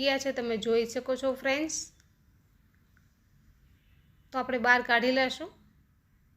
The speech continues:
સવાર સવારની ભાગદોડમાં તમારે ફટાફટ નાસ્તો બનાવવો હોય ને, તો આ માત્ર સાત મિનિટમાં બનીને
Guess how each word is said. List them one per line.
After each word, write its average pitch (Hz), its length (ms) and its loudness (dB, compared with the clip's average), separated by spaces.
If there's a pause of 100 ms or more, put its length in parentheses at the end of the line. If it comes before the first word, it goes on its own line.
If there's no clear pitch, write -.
(520)
સવાર 269 400 4
સવારની 277 480 2
ભાગદોડમાં 262 640 2
તમારે 262 280 4 (120)
ફટાફટ 269 500 -2
નાસ્તો 269 320 0
બનાવવો 262 380 2
હોય 277 180 2
ને, 247 160 2
તો 247 40 -4 (100)
આ 233 40 2 (100)
માત્ર 247 240 0 (180)
સાત 262 340 6
મિનિટમાં 269 560 -4 (220)
બનીને 254 320 0